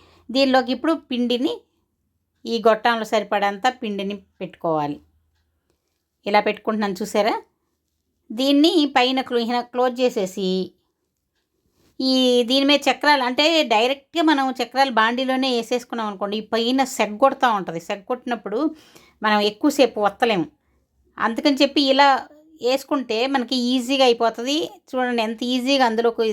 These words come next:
తీసుకొని వేయొచ్చు. అదే, అది పెద్దగా కూడా ఎలా వేసుకోవాలో ఒక, అది కూడా చూపిస్తాను. అది సెగ్గొడతా ఉంటుంది,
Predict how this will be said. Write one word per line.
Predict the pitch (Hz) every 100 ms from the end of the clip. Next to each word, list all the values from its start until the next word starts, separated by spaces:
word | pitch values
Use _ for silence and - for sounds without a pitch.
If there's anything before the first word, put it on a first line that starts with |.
| 190
తీసుకొని | 240 - 240 240 208
వేయొచ్చు. | 190 185 - 147 - _ _ _ _ _ _
అదే, | 220 269 262 233 208 190 175
అది | 180 196
పెద్దగా | 196 180 240 262 240
కూడా | 254 233
ఎలా | 226 233
వేసుకోవాలో | 233 240 220 214
ఒక, | 220 196
అది | 190 208
కూడా | -
చూపిస్తాను. | 214 180 - 175 170 240 285
అది | 214 208 208
సెగ్గొడతా | 202 196 240 220 226 208
ఉంటుంది, | 190 202